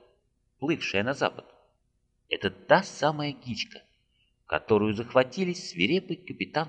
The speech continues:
Пандоры и его не менее свирепый помощник. С ними плотник и три матроса,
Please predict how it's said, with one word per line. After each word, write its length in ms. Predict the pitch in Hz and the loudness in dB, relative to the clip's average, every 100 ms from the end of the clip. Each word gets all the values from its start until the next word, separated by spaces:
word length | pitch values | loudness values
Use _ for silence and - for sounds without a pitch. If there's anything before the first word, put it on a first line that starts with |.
| - | -6
Пандоры 540 | 147 139 131 90 78 - - _ - _ _ | -8 -2 0 0 -2 -12 -20 _ -20 _ _
и 100 | 82 | 2
его 180 | 90 92 | 4 6
не 140 | 92 98 | 4 4
менее 340 | 175 175 160 | 2 0 -6
свирепый 560 | - - 82 131 135 110 | -10 0 2 2 -2 -6
помощник. 680 | 95 90 85 - 76 - _ _ _ _ _ _ _ _ | -4 -4 -4 -6 -14 -20 _ _ _ _ _ _ _ _
С 120 | - | -8
ними 500 | 175 202 87 - - _ _ _ | -4 -2 -4 -10 -20 _ _ _
плотник 540 | - 143 196 156 147 - - | -2 0 0 -2 -12 -14 -10
и 80 | - | -10
три 220 | - 170 | -6 -4
матроса, 580 | 165 - 104 87 - | -4 -2 -2 -2 -6